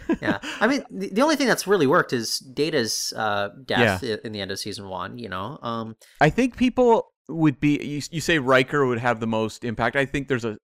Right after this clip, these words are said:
Speaker 1: definitely a pretty strong argument for that, especially, you know, obviously the marriage to Troi and how infe-, invested fans are with that.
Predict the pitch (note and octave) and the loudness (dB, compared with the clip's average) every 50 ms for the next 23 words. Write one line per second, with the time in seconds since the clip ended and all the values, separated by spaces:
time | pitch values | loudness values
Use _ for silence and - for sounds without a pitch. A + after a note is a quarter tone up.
0 | - - - A#2 A#2+ C3 - - A#2+ A#2 A2 G#2 G2 F#2+ - _ - - _ _ | -20 -4 0 2 2 2 2 0 0 0 0 -2 -2 -4 -8 _ -20 -20 _ _
1 | _ _ _ _ _ - - A2 - - D3 C3+ A#2+ - - C#3 B2 A#2 - - | _ _ _ _ _ -6 -6 -4 -2 -2 -2 -2 -2 0 2 2 2 2 2 2
2 | G2+ A2 B2 A#2 A#2+ A2 A2 G2+ - - - A#2 A2+ A2 G#2+ G2+ G2 G2 G#2 - | 2 2 2 2 0 -2 -4 -4 -6 -4 -2 0 2 2 4 4 2 2 0 0
3 | - D3 C#3+ - - C3 A#2+ A2 A2 A#2 G#2+ G2+ F#2+ F#2+ G2 G2 G2+ - A2+ F#2+ | -2 -2 -2 -2 -2 -2 -2 0 -2 -2 -4 -4 -4 -4 -6 -8 -8 -8 -10 -8
4 | A2+ F#2+ G2 F#2+ F#2+ F#2 - - - - - - - C#3+ C3+ C3 A#2+ A#2+ A#2 A#2 | -6 -6 -4 -4 -4 -6 -8 -12 -16 -16 -14 -8 -4 0 0 2 2 4 2 2
5 | A#2+ A#2 A2+ G#2+ G2+ F#2 G#2+ A2 G#2+ G#2 F#2+ - A2+ G#2 G2+ A2+ - - A2 G2+ | 2 2 0 -2 -2 -4 -2 -2 -2 -4 -4 -4 -4 -4 -4 -6 -8 -10 -6 -4
6 | G#2 G2 - G#2+ G2 - G#2+ G2 G2 G2 G#2 G2 G2 F#2+ G2 G2 G2 - _ - | -4 -6 -6 -8 -10 -8 -6 -6 -6 -4 -4 -4 -4 -6 -6 -8 -10 -10 _ 2
7 | C#3 C3 B2 A#2+ A#2+ A#2+ - - | 4 6 6 6 6 4 2 -2